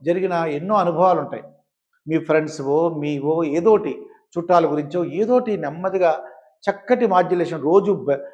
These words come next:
భయంకర వాయిస్ కాకుండా ఆ స్లోగా వాయిస్ తగ్గించడం, నెమ్మదిగా వెళ్ళాము, వచ్చాము, అలా చక్కగా చెప్తుంటే వాళ్ళకి చాలా సంతోషంగా ఉంటుందండి.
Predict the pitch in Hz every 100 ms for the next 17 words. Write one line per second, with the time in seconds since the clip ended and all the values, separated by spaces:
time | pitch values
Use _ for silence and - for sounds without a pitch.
0 | - _ 139 185 196 180 170 170 170 160
1 | 170 170 151 151 156 - - - 139 143
2 | 170 175 170 165 147 135 147 165 165 160
3 | 147 139 135 131 131 139 _ _ _ 120
4 | 120 123 120 123 120 123 120 120 120 _
5 | _ - 110 - 135 123 123 120 120 _
6 | _ 156 190 185 170 - 196 185 160 -
7 | 170 170 165 151 - - - 214 226 185
8 | 175 175 175 160 143 135 117 104